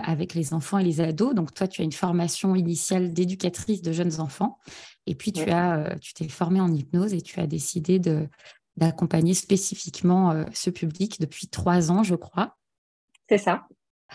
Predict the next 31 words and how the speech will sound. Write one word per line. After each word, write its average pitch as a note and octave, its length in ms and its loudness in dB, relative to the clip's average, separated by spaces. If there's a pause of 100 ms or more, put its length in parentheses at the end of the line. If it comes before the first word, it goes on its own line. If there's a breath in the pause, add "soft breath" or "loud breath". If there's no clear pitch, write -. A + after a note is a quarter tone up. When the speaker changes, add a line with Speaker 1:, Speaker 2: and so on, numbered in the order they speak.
(260 loud breath)
Speaker 1:
Qu'est-ce D#4+ 180 4
qui A#3 140 0
t'a G#3+ 140 6
amené G3+ 360 4
à, F#3 140 2
à, F3 440 0
à F3 40 0
vouloir F3 380 -2
accompagner, E3+ 680 -2
euh, D#3 460 -2 (100)
alors E3+ 240 0
les F#3+ 180 4
enfants G#3+ 380 -2
au G#3 80 0
départ E3+ 320 -4
en, - 180 -6
en F3 60 -2
tant F3+ 220 -2
qu'éduc E3 640 -4
de F3 100 -2
jeunes D#3+ 220 2
enfants E3+ 260 4
et B3 80 8
puis - 220 0
les D#3+ 200 4
enfants F3 220 2
et F#3+ 60 4
les E3 200 2
ados E3 240 0
ensuite, F#3 440 -4
euh, D#3+ 120 0